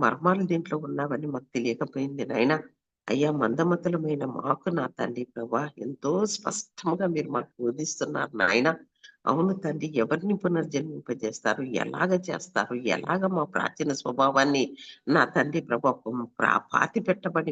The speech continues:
నూతన పురుషునిగా లేపి క్రీస్తు యేసులో ఏకం చేసి నా తండ్రి, నీ ఆ-, ఆత్మ ద్వారా మాలోనికి ఆ పునరుత్థాన శక్తిని ఎలా పంపుతున్నారు నాయన. తర్వాత నీ రాజ్యవారసులుగా చేస్తున్నారు,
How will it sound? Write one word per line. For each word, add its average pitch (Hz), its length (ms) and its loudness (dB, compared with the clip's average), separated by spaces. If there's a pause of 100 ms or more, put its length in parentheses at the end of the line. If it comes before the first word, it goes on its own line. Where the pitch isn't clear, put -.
(140)
నూతన 180 360 2
పురుషునిగా 165 560 -2 (180)
లేపి 151 420 4
క్రీస్తు 151 340 -6
యేసులో 202 440 2 (580)
ఏకం 226 280 6 (160)
చేసి 180 280 2
నా 143 140 0 (120)
తండ్రి, 143 320 0 (140)
నీ 113 120 4
ఆ-, 135 240 4 (360)
ఆత్మ 165 500 4
ద్వారా 180 280 2 (120)
మాలోనికి 147 640 4
ఆ - 100 2
పునరుత్థాన 170 600 0 (120)
శక్తిని - 460 -2
ఎలా 143 120 2
పంపుతున్నారు 180 800 -4
నాయన. 127 260 6 (500)
తర్వాత 160 400 6 (120)
నీ 196 100 0
రాజ్యవారసులుగా 185 960 2 (120)
చేస్తున్నారు, 151 560 -4